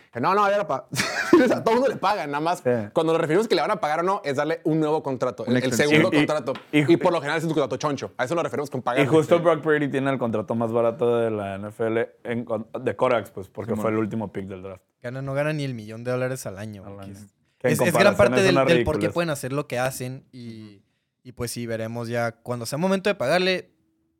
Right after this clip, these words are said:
Speaker 4: por lo mismo de, de cómo funciona el tope salarial y todo eso, no va a tener el equipazo que tiene ahorita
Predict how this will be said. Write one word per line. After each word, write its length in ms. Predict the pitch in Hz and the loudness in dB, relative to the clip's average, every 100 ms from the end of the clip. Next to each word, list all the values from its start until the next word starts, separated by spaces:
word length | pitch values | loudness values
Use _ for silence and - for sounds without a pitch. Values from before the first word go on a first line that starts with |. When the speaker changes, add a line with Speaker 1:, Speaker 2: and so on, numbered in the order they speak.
| _ _ | _ _
Speaker 4:
por 100 | 120 | -10
lo 60 | 117 | -10
mismo 320 | 117 120 135 | -10 -8 -6
de, 160 | 131 117 | -6 -6
de 160 | 117 | -12
cómo 180 | 110 120 | -12 -12
funciona 260 | 131 120 117 | -12 -14 -14
el 40 | |
tope 240 | 127 117 127 | -14 -12 -10
salarial 340 | 127 110 107 | -8 -8 -8
y 60 | 113 | -8
todo 160 | 120 | -8
eso, 140 | 120 123 | -6 -6
no 120 | 117 | -4
va 100 | 120 | -4
a 60 | |
tener 240 | - 120 120 | -6 -10 -8
el 120 | 127 | -8
equipazo 460 | 127 107 - 117 120 | -10 -12 -10 -10 -10
que 100 | 117 | -16
tiene 160 | 113 | -12
ahorita 400 | 120 185 185 185 | -8 -6 -4 -4